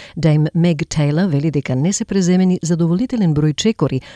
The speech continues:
за да се спречи штетата врз риболовот и ресурсите на океаните,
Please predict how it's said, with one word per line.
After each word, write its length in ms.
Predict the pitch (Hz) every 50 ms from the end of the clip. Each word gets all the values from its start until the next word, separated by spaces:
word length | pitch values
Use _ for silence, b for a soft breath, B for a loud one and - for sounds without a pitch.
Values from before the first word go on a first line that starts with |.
| B B
за 120 | B 147 135
да 80 | 139
се 140 | - - 127
спречи 360 | - - - 196 202 - 202
штетата 560 | 170 - - 208 220 - - 165 - - 131
врз 240 | 123 131 131 123 - - -
риболовот 600 | 147 139 123 147 160 185 202 196 214 226 - -
и 80 | 147
ресурсите 560 | - 139 127 - - 226 214 - 196 - 175 147
на 120 | 139 135
океаните, 540 | 127 - 131 127 120 131 160 170 - 220